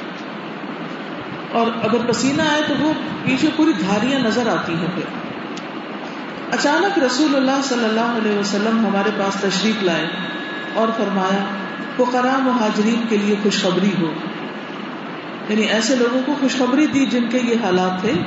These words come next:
اور وہ دین کے لیے یہ قربانیاں کر رہے تھے۔ ہمارے پاس اچانک ایک اچھے لباس والا آدمی آیا۔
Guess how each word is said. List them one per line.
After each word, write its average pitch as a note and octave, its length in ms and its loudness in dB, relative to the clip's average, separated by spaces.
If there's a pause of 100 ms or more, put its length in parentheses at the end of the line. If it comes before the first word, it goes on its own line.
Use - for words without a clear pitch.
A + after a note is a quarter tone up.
(260)
اور G#3+ 120 0
وہ A3 180 2
دین C#4 200 2
کے C#4 140 2
لیے A#3+ 240 2
یہ A3 60 0
قربانیاں F#3+ 500 2
کر F3 140 2
رہے E3 200 2
تھے۔ D#3 100 -2 (1300)
ہمارے C4+ 340 2
پاس D4 240 0
اچانک A#3+ 580 0 (420)
ایک A3+ 220 2
اچھے B3+ 280 0
لباس G3 440 0
والا F#3+ 180 2
آدمی F3 380 0
آیا۔ D3 240 0